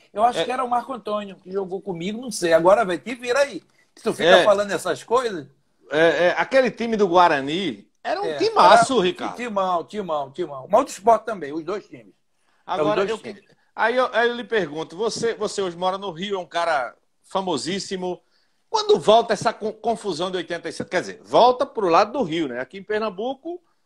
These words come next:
Speaker 2: a taça de campeão de oitenta e sete tá aqui na ilha, Sport jogou a Libertadores,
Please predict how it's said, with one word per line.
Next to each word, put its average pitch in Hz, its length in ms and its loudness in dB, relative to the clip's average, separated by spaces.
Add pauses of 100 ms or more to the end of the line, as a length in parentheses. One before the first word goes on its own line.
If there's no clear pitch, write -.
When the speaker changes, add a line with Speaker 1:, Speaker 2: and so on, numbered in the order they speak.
(460)
Speaker 2:
a 170 100 -4
taça 214 420 2
de 185 80 -2
campeão 180 380 -6
de 175 60 -4
oitenta 156 300 -8
e 143 40 -8
sete 151 260 -2
tá 156 60 -4
aqui 151 180 -6
na 139 140 -4
ilha, 220 400 -4 (200)
Sport 208 380 0
jogou 185 240 4
a 180 60 6
Libertadores, 165 960 -2